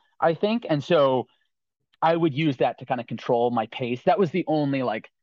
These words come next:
pacing that I was doing, was just, like, looking down. It was like, okay, 'cause sometimes it's hard to just tell if you're go-, if I'm going fast enough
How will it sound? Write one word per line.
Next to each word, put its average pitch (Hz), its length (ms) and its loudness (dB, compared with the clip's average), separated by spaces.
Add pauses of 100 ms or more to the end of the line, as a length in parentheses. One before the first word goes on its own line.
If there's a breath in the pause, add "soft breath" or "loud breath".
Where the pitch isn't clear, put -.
(260)
pacing 117 640 -6 (100)
that 127 180 2
I 104 100 2
was 101 180 -4
doing, 95 460 -4
was 131 200 0
just, - 240 -2
like, - 260 0 (200)
looking 147 320 0
down. 117 320 0
It 120 40 -4
was 131 120 -6
like, 113 180 -4
okay, 123 520 -2
'cause 160 140 -4
sometimes 185 420 -2
it's 135 120 -4
hard 117 500 -2 (280)
to 147 80 -4
just 131 240 -6
tell 127 280 2
if 113 120 -4
you're 127 100 -4
go-, 123 140 0
if 135 140 -2
I'm 131 100 0
going 107 200 -2
fast 104 400 -6
enough 92 260 -8